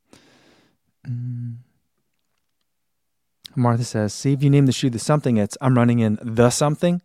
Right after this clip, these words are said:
I think, I think the something is better than something. <laughs> So I like that. I like it.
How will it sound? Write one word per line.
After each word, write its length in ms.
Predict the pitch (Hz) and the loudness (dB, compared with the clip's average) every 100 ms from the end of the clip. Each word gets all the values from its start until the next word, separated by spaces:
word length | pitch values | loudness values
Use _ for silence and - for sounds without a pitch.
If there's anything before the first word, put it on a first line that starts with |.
| - | 0
I 80 | 160 | 2
think, 240 | 262 208 - | 2 2 0
I 20 | |
think 240 | 226 170 139 | 2 2 4
the 140 | 165 | 4
something 480 | - 147 170 143 127 | 4 0 -2 -4 -4
is 100 | 110 | -4
better 300 | 113 117 110 | -2 -2 -2
than 180 | 101 98 | -4 -4
something. 480 | 131 147 - - _ _ _ - - _ | -4 -4 -8 -20 _ _ _ -20 -20 _
<laughs> 220 | - - - 185 254 143 - 147 214 127 - - - | -14 -6 0 4 4 2 2 0 2 0 -4 -8 -14
So 100 | - | -2
I 60 | 127 | 0
like 180 | 123 131 | 0 -4
that. 200 | 101 - _ _ _ | -8 -12 _ _ _
I 40 | 110 | -14
like 180 | 104 | -14
it. 100 | 110 | -16